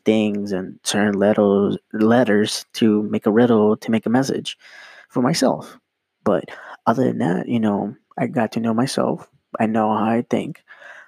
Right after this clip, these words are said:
How am I gonna be observant? How am I gonna analyze it? And then based on what information I get, I execute. Am I always gonna be right? Absolutely not. Sometimes I am right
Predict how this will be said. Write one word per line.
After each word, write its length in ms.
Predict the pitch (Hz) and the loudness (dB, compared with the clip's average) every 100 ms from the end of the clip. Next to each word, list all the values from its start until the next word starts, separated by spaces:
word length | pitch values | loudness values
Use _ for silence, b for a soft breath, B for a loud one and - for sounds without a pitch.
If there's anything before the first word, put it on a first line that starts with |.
| - | -4
How 160 | 127 | -2
am 100 | 113 | 0
I 80 | 110 | 0
gonna 180 | 113 110 | 0 0
be 160 | 117 117 | 2 4
observant? 560 | 113 110 107 147 170 - | 2 0 0 -2 -6 -6
How 280 | - 117 110 | 0 2 2
am 100 | 110 | 0
I 80 | |
gonna 200 | 117 117 | 0 0
analyze 580 | 110 113 110 110 113 123 | 0 0 0 2 2 2
it? 140 | 160 226 b b b _ | 0 -2 b b b _
And 100 | - | -4
then 380 | 147 165 165 175 - - | 0 2 0 -4 -6 0
based 240 | 131 - | 0 2
on 220 | 147 139 | 0 2
what 180 | 139 135 | 2 2
information 560 | 143 147 135 143 139 139 | 0 0 2 2 2 0
I 60 | |
get, 240 | 180 196 233 349 269 | 0 0 -2 -6 -4
I 140 | 175 | -2
execute. 480 | 294 220 - - - _ _ _ B B B B B B B - | -2 -6 -6 -8 -8 _ _ _ B B B B B B B -2
Am 100 | 127 | 0
I 100 | 110 | 2
always 160 | 113 110 | 2 2
gonna 140 | 120 | 2
be 120 | 120 | 2
right? 180 | 156 233 - _ - | 2 -2 -6 _ -4
Absolutely 420 | 139 - 131 120 | -4 0 0 2
not. 220 | 117 180 - _ - - | 0 -4 -8 _ -18 -8
Sometimes 460 | 113 107 113 113 | -4 -4 -6 -4
I 120 | 120 | -4
am 180 | 214 233 | -2 0
right 220 | 98 101 | 0 0